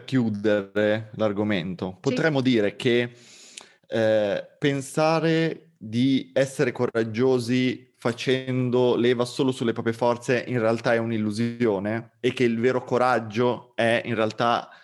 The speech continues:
Speaker 1: riconoscere le proprie fragilità e, eh, avere il coraggio appunto di chiedere aiuto e provare a sostenersi e s-, e, e andare avanti?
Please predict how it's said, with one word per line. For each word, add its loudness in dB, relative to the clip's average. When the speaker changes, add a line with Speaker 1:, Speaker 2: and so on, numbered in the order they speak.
Speaker 1:
riconoscere 0
le -2
proprie -2
fragilità -2
e, -2
eh, -4
avere 2
il -2
coraggio 0
appunto -4
di 0
chiedere 2
aiuto 0
e -2
provare 2
a 0
sostenersi -2
e 0
s-, -10
e, -4
e -4
andare 2
avanti? -2